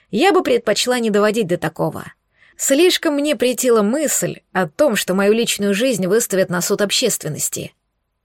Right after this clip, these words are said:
«Мне кажется, что Мина не в восторге», прозорливо заметил Оуэн. «Вон её как передёрнуло». Густав удивлённо вздёрнул бровь, посмотрел на меня в упор, явно ожидая, что я опровергну утверждение Оуэна.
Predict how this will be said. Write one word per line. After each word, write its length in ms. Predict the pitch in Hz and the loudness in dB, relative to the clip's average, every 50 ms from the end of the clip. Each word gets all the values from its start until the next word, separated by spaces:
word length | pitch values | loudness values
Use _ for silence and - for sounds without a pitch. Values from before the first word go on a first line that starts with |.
| _ _ _ _ _ _ _ _ _ _ _ _ _ _ _ _ _ _ _ | _ _ _ _ _ _ _ _ _ _ _ _ _ _ _ _ _ _ _
«Мне 240 | 208 208 190 175 | -2 0 0 0
кажется, 460 | - - 170 165 170 185 180 - - 220 | 0 0 -2 0 0 -2 -2 -2 -2 -4
что 220 | - - - 185 | -2 0 0 0
Мина 320 | 190 190 190 196 190 196 196 | 0 0 0 0 0 0 0
не 160 | 202 208 220 | 0 0 0
в 40 | 220 | 0
восторге», 720 | 254 302 302 - - - 320 226 180 165 143 123 - - - _ _ _ _ _ _ _ _ _ _ | 0 -2 -2 -2 -2 -2 -2 -2 -2 -4 -8 -10 -10 -12 -16 _ _ _ _ _ _ _ _ _ _
прозорливо 720 | - - 220 208 180 202 190 - 185 202 240 294 277 302 | 0 2 2 4 4 2 2 2 2 2 2 2 2 0
заметил 600 | 269 208 214 196 202 196 196 - - 214 214 - - | 0 0 0 0 0 -2 -2 -2 -2 -2 -2 -2 2
Оуэн. 500 | - 269 220 175 170 160 156 - - - _ _ _ _ _ _ _ _ _ _ | 4 4 6 4 2 -2 -6 -10 -14 -16 _ _ _ _ _ _ _ _ _ _
«Вон 320 | 180 202 196 196 196 180 202 | 2 2 4 4 4 4 2
её 180 | 262 330 320 | 2 0 0
как 200 | - 240 202 - | 0 -2 -6 -2
передёрнуло». 800 | - 196 185 185 175 180 175 165 165 175 165 160 156 135 - 151 - _ _ _ _ _ _ _ _ _ _ _ _ _ _ _ _ _ _ _ _ | 0 2 2 2 2 0 0 0 -2 -4 -4 -4 -6 -6 -8 -12 -18 _ _ _ _ _ _ _ _ _ _ _ _ _ _ _ _ _ _ _ _
Густав 420 | 196 202 262 370 381 - 381 339 - | -4 0 2 2 2 2 -2 -2 -2
удивлённо 460 | 302 233 262 247 285 330 330 302 285 | 0 0 2 2 2 0 0 0 -2
вздёрнул 420 | 226 180 180 233 233 226 226 220 | -2 2 2 2 2 2 0 -2
бровь, 480 | 202 170 175 175 165 214 - - - _ _ _ _ - - _ _ | -2 0 0 0 0 -2 -6 -10 -20 _ _ _ _ -20 -20 _ _
посмотрел 500 | - 202 - 233 262 - 311 311 302 254 | -2 0 0 0 0 2 2 2 4 2
на 60 | 240 | 2
меня 220 | 226 220 208 202 | 0 2 2 2
в 60 | 175 190 | 2 0
упор, 260 | 190 165 - 320 311 | -2 0 0 0 0
явно 340 | 247 190 185 180 175 190 180 | 2 0 0 0 0 -2 -2
ожидая, 300 | 170 190 190 208 214 202 | -2 0 0 0 0 0
что 160 | - - 220 | 0 -2 -2
я 140 | 202 240 - | -2 -2 0
опровергну 760 | - 302 294 - 330 359 349 294 254 190 175 170 170 175 - - | -2 -4 -4 -2 -2 0 2 2 2 2 2 2 -2 -4 -4 -6
утверждение 580 | - - 196 185 175 175 202 190 185 196 196 - | -4 -2 0 0 2 2 2 2 2 0 -2 0
Оуэна. 560 | - 185 247 185 170 160 151 156 156 - - | 2 2 4 4 2 0 -2 -4 -6 -8 -10